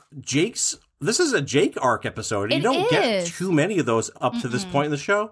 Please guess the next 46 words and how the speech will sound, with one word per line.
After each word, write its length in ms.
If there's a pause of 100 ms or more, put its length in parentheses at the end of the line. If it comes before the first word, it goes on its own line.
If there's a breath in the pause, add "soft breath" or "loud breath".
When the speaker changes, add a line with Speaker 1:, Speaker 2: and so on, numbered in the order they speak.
Speaker 2:
Mm-mm. 440 (120)
Speaker 1:
And 120
I've 260
really, 380 (220)
like, 260
for 180
me, 340 (320)
<sighs> 0 (720 loud breath)
the, 320
uh, 80
the 100
stand-up 280
moment 260
for 100
Jake 260
in 80
this 120
one 260
was 280
when 400 (320)
he's 240
running 280
off 440
with 360
Princess 300
Cookie 380
and 100
asks 180
Speaker 2:
Yeah. 120
Speaker 1:
Finn 160
if 60
he's 160
on 120
his 140
side. 260
And 120
Finn's 200
like, 100
"No." 100
He's 100
like, 100
"All 60
right, 180
man, 200
well, 120
I 80